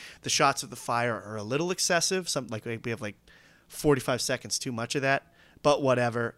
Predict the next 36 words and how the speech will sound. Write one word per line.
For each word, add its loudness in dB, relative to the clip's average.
And -2
then -2
one 8
of 4
my 6
favorite 4
shots 2
in -6
the -6
movie -4
too -2
is -2
split -6
second -2
when -6
Gere 0
crashes -4
into -4
the -10
water -10
at, -8
when -10
he's -12
been -14
shot. -6
It's -14
a -14
really -2
quick -4
shot, -4
um, -4
but -2
it's -6
haunting, 0
gut 0
punch, -6